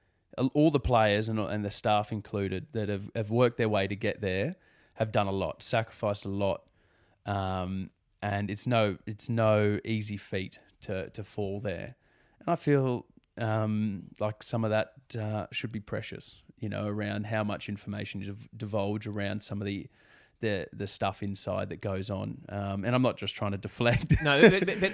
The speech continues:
Speaker 1: <laughs> But
Speaker 2: but give us a more general, are you talking about, uh, uh, dynamics within that environment? Are you talking about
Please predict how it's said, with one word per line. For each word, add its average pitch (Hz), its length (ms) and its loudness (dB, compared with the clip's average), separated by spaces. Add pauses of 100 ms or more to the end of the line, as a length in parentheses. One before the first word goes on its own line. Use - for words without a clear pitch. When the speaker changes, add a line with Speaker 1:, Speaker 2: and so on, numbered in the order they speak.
(100)
Speaker 1:
<laughs> - 40 -14
But 117 320 6
Speaker 2:
but 190 140 0
give 214 120 -4
us 196 120 -4
a - 20 -6
more 151 160 -2
general, 139 320 -6
are 147 60 0
you 151 160 -6
talking 156 460 -8
about, 117 420 -6 (180)
uh, 107 380 -8 (880)
uh, - 40 -18 (580)
dynamics 120 680 -6
within 123 320 -8
that 123 160 -4
environment? 117 720 -8 (100)
Are 104 80 -12
you 101 140 -14
talking 104 400 -16
about - 340 -16